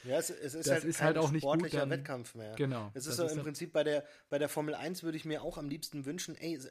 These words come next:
Speaker 1: setz doch einfach jeden Fahrer ins gleiche Auto, dann, <laughs> dann liegt es einfach
Speaker 2: Ja.
Speaker 1: am, am Fahrer
Speaker 2: Solche
Speaker 1: können und an
Speaker 2: Motorsportserien
Speaker 1: den,
Speaker 2: gibt's ja.
Speaker 1: an den Pitstop-,
Speaker 2: Ne, darf man nicht
Speaker 1: äh, also an
Speaker 2: vergessen.
Speaker 1: den Boxenstops,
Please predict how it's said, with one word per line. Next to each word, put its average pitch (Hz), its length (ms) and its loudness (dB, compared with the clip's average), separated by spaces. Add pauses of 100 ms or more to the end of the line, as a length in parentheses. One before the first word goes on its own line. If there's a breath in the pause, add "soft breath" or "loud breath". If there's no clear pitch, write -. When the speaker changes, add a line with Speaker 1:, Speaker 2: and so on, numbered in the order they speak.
(100)
Speaker 1:
setz 160 180 -4
doch 160 120 -6
einfach 151 200 -8
jeden 139 300 -6
Fahrer 147 320 -4
ins 135 160 -8
gleiche 127 340 -6
Auto, 147 420 -6 (380 loud breath)
dann, 135 380 -2
<laughs> - 680 -4
dann 139 120 2
liegt 160 240 -4
es - 140 -6
einfach 147 420 -4
Speaker 2:
Ja. - 60 -8
Speaker 1:
am, 135 240 -6
am 131 260 -6
Fahrer 170 440 0
Speaker 2:
Solche 156 120 -4
Speaker 1:
können 127 100 4
und 135 100 4
an 135 80 6
Speaker 2:
Motorsportserien 143 640 4
Speaker 1:
den, 127 40 -2
Speaker 2:
gibt's 123 220 -6
ja. - 160 -8 (480)
Speaker 1:
an 143 140 -4
den 139 180 -2
Pitstop-, 151 460 0
Speaker 2:
Ne, 110 60 0
darf 135 100 -2
man 131 80 0
nicht 131 100 0
Speaker 1:
äh, 135 40 0
also 131 200 0
an 135 40 2
Speaker 2:
vergessen. 131 60 -2
Speaker 1:
den 135 100 -8
Boxenstops, - 1000 -2